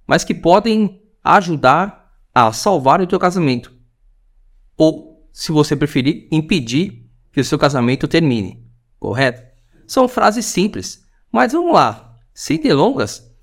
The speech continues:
eu quero que você entenda o seguinte, né? Eu não sei se isso já aconteceu com você, pelo menos comigo já aconteceu várias vezes, de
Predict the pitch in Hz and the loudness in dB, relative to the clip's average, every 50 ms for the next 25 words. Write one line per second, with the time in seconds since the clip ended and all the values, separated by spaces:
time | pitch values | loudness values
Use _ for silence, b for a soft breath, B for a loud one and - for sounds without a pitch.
0 | _ _ - 151 151 240 262 247 - 254 262 240 - - - 240 233 208 - 190 | _ _ -4 -2 0 0 0 0 -2 -2 -4 -4 -4 -2 -2 0 0 0 -2 -2
1 | 214 220 220 226 226 - 262 - - 208 165 139 123 113 - - - - _ _ | -2 -2 0 -2 0 0 -2 -2 -2 -2 0 0 -2 -2 -6 -12 -20 -20 _ _
2 | _ _ _ _ _ _ _ _ _ _ _ _ - 123 135 147 160 170 - 247 | _ _ _ _ _ _ _ _ _ _ _ _ -2 0 2 2 2 0 0 -2
3 | 226 - 247 208 - 202 175 170 175 - 185 170 170 147 - 160 151 165 147 117 | -2 -2 -2 -2 -2 -2 -2 -2 -2 -2 0 0 0 0 0 -2 0 0 0 0
4 | 113 104 - 175 208 208 - 151 131 127 151 160 156 - - - 147 117 113 135 | 0 0 0 0 0 2 2 2 2 2 2 0 0 -2 -2 -2 -2 0 0 0
5 | 165 165 151 123 139 123 120 - 143 131 - 139 - - 139 113 104 110 117 123 | 0 0 0 0 0 -2 -2 -2 -4 -2 -2 -2 -2 0 -2 0 0 0 0 0
6 | 98 92 - - 110 143 170 - - - - - _ _ _ _ _ _ _ _ | -2 -4 -4 -2 0 0 0 -2 -6 -14 -16 -18 _ _ _ _ _ _ _ _
7 | _ _ _ - 113 110 123 127 131 127 120 113 110 104 95 92 117 | _ _ _ -16 -10 -4 0 2 2 2 2 2 0 0 -2 -4 -8